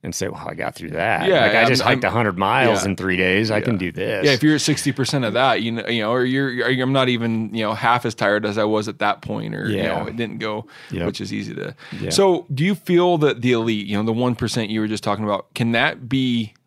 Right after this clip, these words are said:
Speaker 2: learned, trained into, or do you think a little bit of that comes from, like, just what you were born with? Like, or,
Speaker 1: Man,
Speaker 2: or
Speaker 1: I
Speaker 2: can you teach yourself to be that, you know, both mental and physical, you know, get to
Speaker 1: I
Speaker 2: that
Speaker 1: think so.
Speaker 2: mental and physical level?
Speaker 1: No, I think it's, I think you can,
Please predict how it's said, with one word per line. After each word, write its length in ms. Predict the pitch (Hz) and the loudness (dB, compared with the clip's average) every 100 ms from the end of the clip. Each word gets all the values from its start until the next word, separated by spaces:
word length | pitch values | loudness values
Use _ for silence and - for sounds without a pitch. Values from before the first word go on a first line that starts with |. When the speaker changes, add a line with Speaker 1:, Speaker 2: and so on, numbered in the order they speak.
| _ | _
Speaker 2:
learned, 480 | - 120 131 143 131 - - | 0 2 2 2 0 -6 -8
trained 340 | 139 127 120 | 0 2 2
into, 380 | 104 127 123 135 | 0 -2 0 2
or 140 | 123 | 2
do 80 | 120 | 2
you 40 | 120 | 0
think 160 | 139 | -2
a 60 | 117 | 0
little 160 | 117 | 0
bit 60 | 120 113 | 0 0
of 0 | |
that 200 | 101 - | 0 -2
comes 320 | 110 104 101 | -4 -4 -4
from, 320 | 107 98 98 | -6 -4 -4
like, 240 | 95 87 - 120 | -4 -4 -10 -12
just 200 | 110 - | -8 -4
what 140 | 98 | -2
you 80 | 92 | -2
were 80 | 92 | -6
born 320 | 87 92 85 | -6 -8 -8
with? 160 | 87 147 - - - - | -10 -14 -18 -20 -20 -8
Like, 300 | - 107 - - | 0 0 0 -4
or, 300 | 98 117 117 | 0 2 2
Speaker 1:
Man, 160 | 113 | 2
Speaker 2:
or 100 | 117 | 0
Speaker 1:
I 100 | 98 | 2
Speaker 2:
can 220 | 131 135 | 2 2
you 80 | 135 | 2
teach 320 | 117 131 117 | 0 -2 -2
yourself 380 | 110 - 107 98 | -4 -2 -2 -2
to 100 | - | -6
be 380 | 98 113 101 101 | -6 -4 -2 -2
that, 400 | 101 98 95 - _ _ | -2 0 -2 -6 _ _
you 80 | 104 | -8
know, 160 | 92 92 | -6 -6
both 260 | - 110 | -2 0
mental 340 | 107 107 104 98 | 0 0 0 -2
and 240 | 101 104 107 | -4 -4 -4
physical, 460 | 107 107 107 - - | -6 -6 -8 -10 -8
you 120 | 110 | -6
know, 100 | 107 - - - - _ | -6 -12 -20 -20 -20 _
get 120 | 151 - | 0 2
to 40 | |
Speaker 1:
I 40 | |
Speaker 2:
that 60 | 123 113 | 2 2
Speaker 1:
think 60 | |
so. 20 | |
Speaker 2:
mental 180 | 117 113 | 2 2
and 80 | 101 | 0
physical 340 | 107 98 - 104 | -2 -4 -4 -4
level? 380 | 104 110 107 - 107 | -4 -6 -8 -10 -10
Speaker 1:
No, 180 | 85 98 | -8 -6
I 120 | 92 | -6
think 240 | 98 90 | -6 -8
it's, 180 | - - | -8 -8
I 140 | 95 | -6
think 240 | 95 90 - | -6 -8 -12
you 80 | 73 | -10
can, 240 | 87 82 | -10 -10